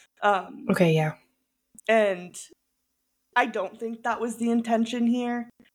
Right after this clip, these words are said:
Speaker 1: There's lines in the movie where they specifically say that Buffalo Bill is not trans, that
Speaker 2: Yeah.
Speaker 1: he has an identity issue, he's trying to belong or find himself.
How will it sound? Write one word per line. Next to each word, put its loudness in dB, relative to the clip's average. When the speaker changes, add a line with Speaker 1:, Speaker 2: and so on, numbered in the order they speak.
Speaker 1:
There's 2
lines -2
in -4
the -4
movie -2
where -2
they -2
specifically -4
say -2
that -2
Buffalo -4
Bill -2
is -6
not -4
trans, -4
that 2
Speaker 2:
Yeah. 0
Speaker 1:
he -6
has -4
an -8
identity 0
issue, -2
he's -8
trying -6
to -8
belong 2
or -8
find -4
himself. -2